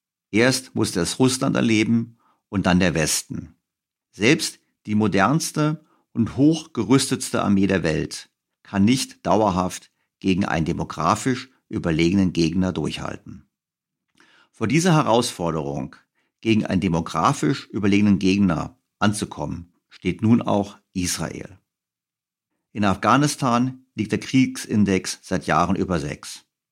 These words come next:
Im Gazastreifen ist das genauso. Wenn Israel jetzt wirklich in den Häuserkampf geht,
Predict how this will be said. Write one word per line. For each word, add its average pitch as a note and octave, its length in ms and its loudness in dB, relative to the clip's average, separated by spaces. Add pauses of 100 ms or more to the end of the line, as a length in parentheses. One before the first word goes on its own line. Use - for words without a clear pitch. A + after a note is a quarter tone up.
Im F#2 100 -4
Gazastreifen F2+ 960 -2 (240)
ist F2+ 120 -10
das G2 120 -6
genauso. D2+ 460 -2 (1160)
Wenn G#2 160 4
Israel F#2+ 800 2 (200)
jetzt - 260 -6
wirklich D3+ 440 2
in A#2+ 60 0
den G#2+ 180 4
Häuserkampf A2 720 0
geht, - 480 -12